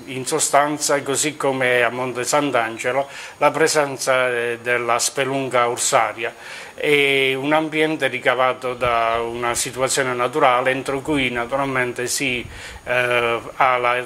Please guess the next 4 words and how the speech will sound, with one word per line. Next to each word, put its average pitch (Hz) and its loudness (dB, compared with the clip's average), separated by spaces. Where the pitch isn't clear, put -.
l'adorazione 127 0
dell'angelo 117 0
Michele. 110 -6
E, 135 2